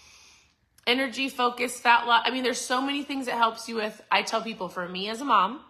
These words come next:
turns on my brain so I can focus and homeschool our girls. Uh, they've helped me lose the last little bit of baby weight when I, after I had our girls, right? Uh, the energy's incredible. I don't have to take a nap.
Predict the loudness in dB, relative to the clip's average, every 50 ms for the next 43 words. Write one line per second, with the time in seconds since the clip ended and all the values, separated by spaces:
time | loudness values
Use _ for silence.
0 | _ _ _ _ _ _ _ _ _ _ _ _ -20 -20 -16 _ -4 -2 0 2
1 | 2 2 4 4 4 2 2 2 0 -2 -2 -2 -4 -4 -4 -4 -6 -8 -6 -6
2 | -6 -6 -6 -8 -10 -10 -10 -8 -8 -8 -8 -10 -10 -10 -8 -6 -6 -6 -4 -4
3 | -4 -4 -4 -4 -6 -8 -12 -16 -20 -20 -20 -20 -20 -20 -20 -20 -20 -2 2 4
4 | 6 6 6 4 0 -6 -18 -18 -10 -4 -2 0 0 2 4 2 2 2 0 -2
5 | -2 -2 -4 -6 -4 2 4 6 6 6 4 0 -4 -4 -4 -4 -4 -4 -2 -2
6 | -2 -2 -4 -4 -2 0 0 0 -2 -4 -6 -4 -2 -2 -2 -2 -4 -2 2 4
7 | 4 4 4 2 -2 -6 -10 -10 0 2 4 4 4 2 0 0 0 2 2 2
8 | 2 2 2 0 0 -2 -2 -2 -2 -2 -4 -6 -8 -10 -14 -16 -20 _ _ _
9 | _ _ _ _ _ _ _ _ _ _ 0 2 2 2 0 -6 -14 -20 -20 _
10 | _ _ _ _ _ _ _ _ _ _ _ -20 -20 -4 2 6 6 6 6 4
11 | -2 -4 -2 -2 0 0 0 -2 -4 -4 -6 -4 -4 -6 -6 -4 -2 0 0 0
12 | -2 -4 -4 -4 -2 -2 -2 -2 -2 -4 -6 -8 -8 -8 -10 -10 -8 -8 -6 -6
13 | -6 -2 0 0 0 0